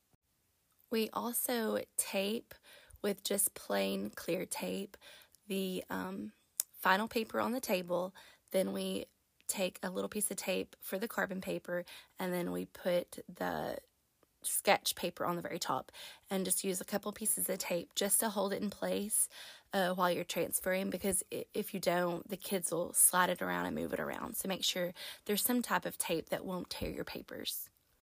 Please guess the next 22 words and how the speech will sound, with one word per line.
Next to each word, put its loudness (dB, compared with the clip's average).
When -2
my 4
students -2
grid, 0
I 0
make -4
sure -2
they -2
use -4
either -4
a -6
mechanical -4
pencil -2
or 0
a 0
number -2
two -2
pencil, 0
a 0
wooden -2
one, -4
um, 0